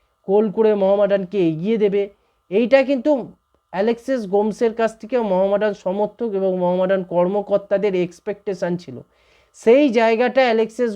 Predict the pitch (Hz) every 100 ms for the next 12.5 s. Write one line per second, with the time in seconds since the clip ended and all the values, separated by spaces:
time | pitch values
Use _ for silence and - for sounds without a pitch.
0 | 202 233 233 - _ - 202 208 226 214
1 | - 214 185 165 139 120 - 190 214 180
2 | 202 214 - 247 208 214 233 226 - _
3 | _ _ _ 226 247 240 247 247 247 196
4 | 202 240 - 262 226 262 254 262 247 233
5 | 233 226 233 233 240 208 254 - _ _
6 | _ - 196 233 208 226 180 120 104 _
7 | _ _ _ - 208 233 - 208 220 247
8 | 277 277 247 247 247 262 285 277 _ _
9 | _ _ _ 214 233 269 220 180 214 233
10 | 226 240 254 254 247 175 196 226 233 226
11 | 247 220 190 214 214 220 226 226 220 -
12 | 196 240 226 226 240